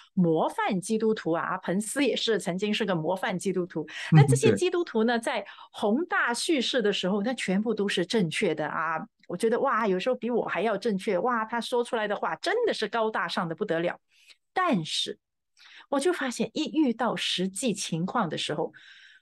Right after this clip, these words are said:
Speaker 1: 哇，这些宏大叙事的原则全部都滑坡，全部都倒了。为什么呢？我后，后来发现他们就是被求善所蒙蔽，
Speaker 2: 对。
Speaker 1: 所以他们会在一些实际的操作的时候，会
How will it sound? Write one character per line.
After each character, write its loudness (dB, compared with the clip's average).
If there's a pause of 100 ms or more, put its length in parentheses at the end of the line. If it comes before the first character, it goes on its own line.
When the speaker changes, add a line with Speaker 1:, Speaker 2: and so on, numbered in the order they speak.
Speaker 1:
哇， 0
这 -2
些 0
宏 0
大 -2
叙 -2
事 0
的 2
原 2
则 0
全 -2
部 2
都 0
滑 -2
坡， 0
全 -2
部 -2
都 2
倒 -8 (160)
了。 -12 (1300)
为 2
什 0
么 2
呢？ -4
我 0
后， 0
后 0
来 2
发 -4
现 -6
他 -4
们 2
就 2
是 -2
被 -2
求 0
善 -2 (120)
所 0
蒙 -2
蔽， -2 (320)
Speaker 2:
对。 6
Speaker 1:
所 4
以 2
他 0
们 0
会 0
在 0
一 -2
些 0
实 0
际 -2
的 0
操 0
作 0
的 0
时 -2
候， 2
会 0